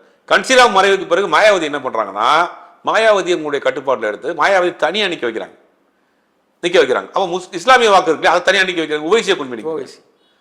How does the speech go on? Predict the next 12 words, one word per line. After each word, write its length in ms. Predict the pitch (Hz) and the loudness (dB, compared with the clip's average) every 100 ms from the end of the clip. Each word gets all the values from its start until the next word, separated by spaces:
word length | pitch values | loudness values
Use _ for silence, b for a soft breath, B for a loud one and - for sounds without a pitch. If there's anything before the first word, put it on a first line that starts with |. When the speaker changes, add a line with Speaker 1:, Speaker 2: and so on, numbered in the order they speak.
| _ | _
Speaker 1:
அப்ப 220 | 151 175 | -2 0
ஓட்டுகள் 540 | 190 226 269 247 214 165 | 6 6 6 2 0 0
பிரியறப்ப 360 | 170 170 156 | -2 0 0
என்ன 100 | 143 | -4
பண்றாங்க, 200 | 131 180 | -4 -4
உள்ள 140 | 147 147 | -2 -2
போயிடறாங்க. 280 | 113 95 - _ _ _ - | -4 -8 -12 _ _ _ -4
அதே 480 | 131 156 190 214 202 | 0 4 4 6 6
வேலையை 260 | 170 160 | 6 4
தான் 140 | 180 160 | 0 -6
தமிழ்நாட்டுல 360 | 139 143 113 | -6 -8 -10
பண்றாங்க. 260 | 101 87 | -12 -16